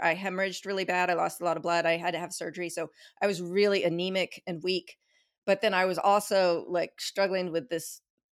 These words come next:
I was drowning in grief and I didn't know what to do. And I felt like in order to heal physically, I really just needed to stay in bed and kinda rest, you know, and, and take care of myself. But that would just,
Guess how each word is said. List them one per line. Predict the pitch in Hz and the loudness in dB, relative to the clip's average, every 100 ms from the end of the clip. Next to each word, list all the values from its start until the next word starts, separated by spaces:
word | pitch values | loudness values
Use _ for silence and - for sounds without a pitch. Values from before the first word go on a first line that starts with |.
| - | -8
I | 185 | -6
was | 180 | -6
drowning | 139 170 202 214 | 0 2 2 0
in | 160 | -4
grief | 147 170 220 - - | -4 -4 -4 -6 -8
and | 175 | -4
I | 165 | -2
didn't | 180 | -2
know | 165 | -4
what | 160 | -6
to | - 165 | -8 -8
do. | 190 185 165 | -6 -4 -4
And | 185 180 - - | -6 -6 -8 -2
I | 196 | -2
felt | 190 269 277 | -2 -4 0
like | 220 208 | 2 2
in | 220 202 | -2 -6
order | 196 214 208 196 - | -6 -4 -4 -6 -8
to | 185 | -12
heal | - 190 185 175 | -8 -4 -4 -4
physically, | 254 254 208 180 | -6 -8 -4 -2
I | 165 | -2
really | 208 294 196 | -2 -4 -4
just | 185 - | -6 -6
needed | 170 165 | -6 -6
to | 151 | -8
stay | - 185 | -6 -4
in | 160 | -2
bed | 185 185 | -2 -2
and | 156 | -2
kinda | 165 151 | -6 -4
rest, | 160 190 - - _ _ _ _ - | -2 -2 -4 -16 _ _ _ _ -10
you | 180 | -4
know, | 185 180 | -2 -2
and, | 147 - | -6 -8
and | 165 160 | -8 -8
take | 151 170 | -10 -10
care | 190 | -8
of | 185 | -6
myself. | 180 185 175 _ _ _ _ _ _ _ | -6 -6 -8 _ _ _ _ _ _ _
But | - 208 - | 2 2 4
that | 196 190 | 4 4
would | 202 | 0
just, | 165 196 - | -2 -4 -4